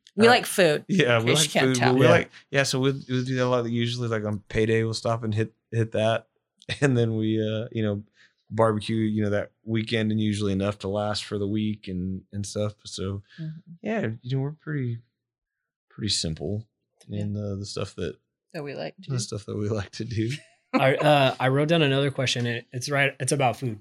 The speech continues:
Speaker 3: What was, what's the diet you chose on this, uh, Hard seventy-five?
Speaker 2: Okay, so for me, I just chose no sweets because I eat,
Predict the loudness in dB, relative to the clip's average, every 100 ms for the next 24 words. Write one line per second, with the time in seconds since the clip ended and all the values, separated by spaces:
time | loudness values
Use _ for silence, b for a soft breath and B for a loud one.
0 | _ 0 2 2 2 0 2 0 2 2
1 | 2 0 -2 -2 -2 -4 -6 -8 -8 -8
2 | -6 -6 -6 -6 -6 -6 -8 -10 -12 -10
3 | -12 -6 0 4 6 6 4 4 4 6
4 | 6 4 2 -6 _ 0 4 4 4 2
5 | 4 6 4 4 2 2 0 0 0 0
6 | -4 -2 -4 0 2 2 2